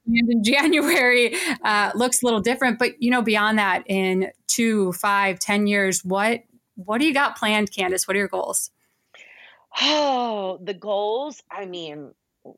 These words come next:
Speaker 2: let's just say I would love to get hired by, by E!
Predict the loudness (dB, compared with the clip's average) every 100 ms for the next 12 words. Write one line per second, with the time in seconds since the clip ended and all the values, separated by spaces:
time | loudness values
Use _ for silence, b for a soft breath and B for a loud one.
0 | -12 -12 -12 -12 -14 -12 -4 0 2 2
1 | 0 -4 -8 -8 -6 -6 -4 0 2 0
2 | -4 -12 -12 -12 -8 -8 -8 -12 -14 -8
3 | -6 -4 -6 -8 -14 _ _ _ _ _
4 | -4 -2 -4 -10 -20 _ _ -16 -12 -10
5 | -8